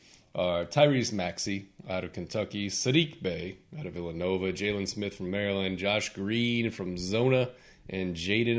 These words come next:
McDaniels from Washington. This is not everybody that's in the rest of the top, uh, rest of the first round projections, but I think we're pretty, uh, judging <laughs> by what I know about the rest of the guys,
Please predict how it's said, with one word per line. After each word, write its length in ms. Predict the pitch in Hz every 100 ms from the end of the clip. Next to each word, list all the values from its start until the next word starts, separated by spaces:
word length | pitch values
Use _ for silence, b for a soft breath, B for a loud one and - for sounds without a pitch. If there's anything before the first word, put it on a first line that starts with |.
| 113
McDaniels 760 | 92 90 87 92 95 98 98 92
from 200 | 92 82
Washington. 760 | 85 95 - 92 87 101 92 90 b b b
This 140 | 131
is 60 | 131
not 200 | 175 160
everybody 420 | 139 131 120 117
that's 240 | 107 - 117
in 100 | 104
the 120 | 98
rest 220 | 101 98
of 60 | -
the 100 | 95
top, 440 | 107 95 - - _ _ -
uh, 300 | 101 92 90
rest 220 | 98 98
of 60 | 104
the 60 | 87
first 300 | 110 95 107
round 240 | 92 87
projections, 520 | 95 90 90 98 90
but 340 | 85 90 87 - b b b b -
I 100 | 107
think 300 | 127 113 -
we're 140 | 107
pretty, 460 | 90 104 95 92 90
uh, 260 | 85 85 85 - _ - _ _ 101
judging 440 | 98 135 127 139 127
<laughs> 100 | 143
by 400 | 135 117 117 104
what 140 | 113 117
I 80 |
know 220 | 101 101 110
about 220 | 107 104
the 80 | 90
rest 260 | 95 95
of 60 | 101
the 80 | 90
guys, 440 | 87 87 87 82